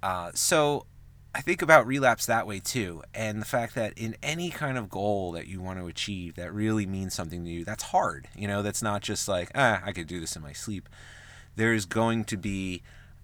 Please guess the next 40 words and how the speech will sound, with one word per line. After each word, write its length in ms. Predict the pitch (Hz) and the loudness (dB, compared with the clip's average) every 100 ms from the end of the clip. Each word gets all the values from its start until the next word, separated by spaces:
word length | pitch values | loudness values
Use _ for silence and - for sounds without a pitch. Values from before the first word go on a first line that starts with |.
| - | 0
relapse, 680 | 104 107 85 - - - - | 4 6 4 0 -2 -2 -2
and 500 | - 104 98 98 90 - | -2 0 2 -2 -6 -4
you 180 | 120 | -2
have 220 | 135 120 - | 0 0 -2
to, 400 | 127 123 123 117 | -2 0 0 0
there's, 400 | 123 123 120 - - | -2 -2 -2 -8 -8
you 120 | 113 | -4
know, 120 | 101 | -4
you 100 | 104 | -4
have 140 | 110 | -6
to 80 | - | -8
prepare 380 | - - 113 143 | -10 -4 2 2
for 260 | - 67 64 | 0 -10 -10
it. 120 | - - - | -12 -18 -12
And 580 | 92 90 90 90 90 82 - | -8 -8 -8 -8 -8 -12 -6
there's 180 | 101 95 | -4 -2
a 60 | |
lot 220 | 98 104 | 8 8
of 140 | 104 90 | 8 2
ways, 420 | 98 92 95 - | -2 0 -2 -4
you 140 | 95 | -4
know, 80 | 90 | -4
you 180 | 87 90 | -4 -4
could 200 | - 87 | -6 -6
do 200 | 95 87 | -6 -6
prevention 600 | - 87 85 87 127 151 - - | -6 -8 -8 -4 -4 -4 -8 -14
when 120 | 95 | -10
it 80 | 101 | -8
comes 260 | 113 104 - | -6 -6 -4
to 80 | |
relapse. 480 | 110 117 127 - - - - - - - | 2 4 4 0 -8 -10 -16 -16 -18 -12
I'll 120 | - | -12
probably 260 | - 117 113 | 4 6 6
do 180 | 104 98 | 4 0
a 40 | |
whole 200 | 90 107 | 2 0
show 480 | - - 110 98 95 | 0 0 4 4 2
on 360 | - 87 82 - | 0 -2 -4 -8
prevention 520 | - 90 92 - 92 | -8 -6 -4 -4 -6
strategies 880 | - - 82 82 80 76 76 76 - | -6 0 0 0 -4 -12 -8 -6 -6